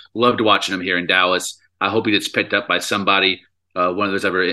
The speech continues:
N B A teams out there. 'Cause he, I mean, he's a three and D guy. He can give you a solid ten man off the bench. Plenty of teams could use him. But, uh, yeah, I hope it's one N B A pe-, team picks him up. It, it was fun while he lasted. He seemed to be good friends with Jericho Sims, so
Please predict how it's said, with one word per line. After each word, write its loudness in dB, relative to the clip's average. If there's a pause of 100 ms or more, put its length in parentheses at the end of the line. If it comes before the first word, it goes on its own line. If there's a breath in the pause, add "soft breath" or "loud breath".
N -6
B 2
A 2
teams -6
out -4
there. 0
'Cause -6
he, 2
I -2
mean, -2
he's -10
a -6
three 0
and -2
D 4
guy. 2
He -6
can -12
give -4
you -2
a -18
solid 0
ten -4
man -2
off 0
the -10
bench. 0 (320 loud breath)
Plenty 4
of 2
teams 0
could -10
use -2
him. -6
But, -2
uh, 2
yeah, 2
I -2
hope -6
it's -16
one -4
N -4
B 0
A 2
pe-, -6
team -8
picks -10
him -6
up. -4 (380 soft breath)
It, -4
it -2
was -4
fun 0
while 2
he 4
lasted. 0
He -6
seemed -12
to -10
be -8
good -6
friends -6
with -12
Jericho -4
Sims, -10
so -10